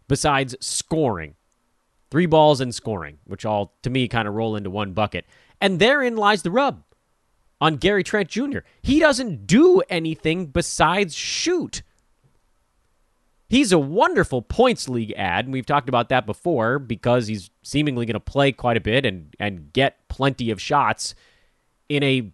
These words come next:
pretty fast pace and bombs away kind of Toronto offense. Rodney Hood actually hurt himself again. I mean, that's, I really, I, we should talk about Rodney Hood when he's not hurt. Dude has been hurt for about three straight years.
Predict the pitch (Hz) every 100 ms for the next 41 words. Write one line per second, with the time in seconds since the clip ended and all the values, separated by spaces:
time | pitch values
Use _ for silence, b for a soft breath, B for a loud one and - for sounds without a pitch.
0 | - 123 123 - 117 120 - - 127 123
1 | - 107 90 82 69 _ 98 135 135 135
2 | 117 127 131 127 120 98 117 117 107 78
3 | _ - 120 123 120 104 139 147 82 90
4 | - - _ _ _ _ _ _ _ 123
5 | 147 123 117 143 107 - 104 95 131 107
6 | - 87 82 87 85 92 98 101 95 -
7 | _ _ _ _ _ _ _ _ _ 113
8 | 147 220 202 175 208 214 - 262 226 175
9 | 165 160 139 131 117 98 104 123 113 -
10 | - 98 76 _ _ _ _ _ _ _
11 | _ _ _ _ _ _ _ _ _ _
12 | - 165 143 113 120 117 95 110 98 87
13 | 107 120 - 110 92 107 80 87